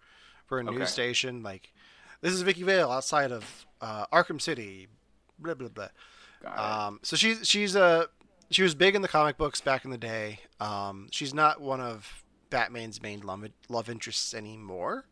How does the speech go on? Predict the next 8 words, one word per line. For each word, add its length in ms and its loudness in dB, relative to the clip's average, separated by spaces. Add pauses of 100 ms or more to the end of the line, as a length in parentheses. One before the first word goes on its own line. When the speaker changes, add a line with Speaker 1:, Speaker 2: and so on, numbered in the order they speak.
(360)
Speaker 1:
She's 200 2
just 160 0
a 40 -2
Speaker 2:
Oh. 40 2
Speaker 1:
supporting 380 2
character 420 0
in 140 -10
Gotham. 400 -4